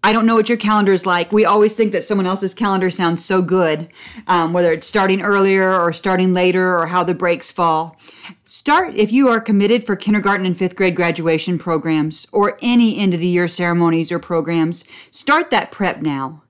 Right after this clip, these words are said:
There is nothing worse than that feeling where you feel like it is the last minute and you are having to push kids hard on the performance when they are completely checked out. And it's really just a battle of wills to get everybody on the stage at the same time doing the same thing.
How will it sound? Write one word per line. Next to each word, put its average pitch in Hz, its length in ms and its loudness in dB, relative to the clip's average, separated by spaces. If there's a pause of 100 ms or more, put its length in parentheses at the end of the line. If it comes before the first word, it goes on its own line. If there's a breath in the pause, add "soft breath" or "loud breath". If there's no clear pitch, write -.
(340 soft breath)
There 214 200 4
is 180 120 2
nothing 214 440 2
worse 220 240 2
than 202 100 0
that 170 180 0
feeling 175 460 0
where 170 80 -2
you 180 220 0
feel 185 420 0
like 170 240 -2
it 180 60 -2
is 170 100 -4
the 170 100 -6
last 170 360 -2
minute 185 340 -2
and 175 180 -2
you 185 120 0
are 180 60 0
having 170 400 0
to 170 200 -4
push 202 360 -2
kids 185 280 -4
hard 185 260 0
on 180 60 -2
the 175 60 -4
performance 180 680 -4 (280 loud breath)
when 190 200 2
they 196 140 0
are 165 120 0
completely 180 680 -4
checked 175 360 -6
out. 151 460 -4 (380 loud breath)
And 190 280 2
it's 185 140 -2
really 233 280 2
just 190 220 -2
a 180 40 -2
battle 175 440 0
of 170 100 -2
wills 180 560 0
to - 220 -8
get 185 180 0
everybody 180 300 -2
on 165 80 0
the 160 80 -2
stage 175 680 -2 (200)
at 185 80 -4
the 175 80 -2
same 180 300 -2
time 180 480 0
doing 170 180 0
the 170 80 -2
same 165 260 -2
thing. 151 420 -4